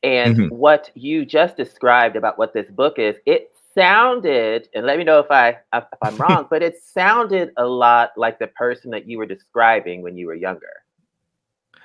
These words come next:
Speaker 1: Like, the
Speaker 2: Um,
Speaker 1: characteristics. Is there any sort of correlation?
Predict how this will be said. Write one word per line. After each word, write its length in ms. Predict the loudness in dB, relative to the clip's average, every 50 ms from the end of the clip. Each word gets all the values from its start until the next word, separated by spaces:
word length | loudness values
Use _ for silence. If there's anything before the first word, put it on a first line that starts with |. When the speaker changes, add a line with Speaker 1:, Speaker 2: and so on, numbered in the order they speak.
| -20 -18 -10
Speaker 1:
Like, 140 | -10 -10 -10 -10 -20 -14 -12
the 100 | -12 -12 _ 0
Speaker 2:
Um, 380 | 2 2 2 4 2 2 2 2
Speaker 1:
characteristics. 360 | 2 0 -2 -4 -12 -20 _ _ -8
Is 140 | -8 -6 -4 0
there 220 | 0 0 0 0
any 240 | -2 -2 0 -2 -2
sort 160 | -2 -2 -2
of 80 | -2 -4
correlation? 760 | -4 -4 -2 0 0 0 0 -2 -4 -4 -8 -12 -12 -12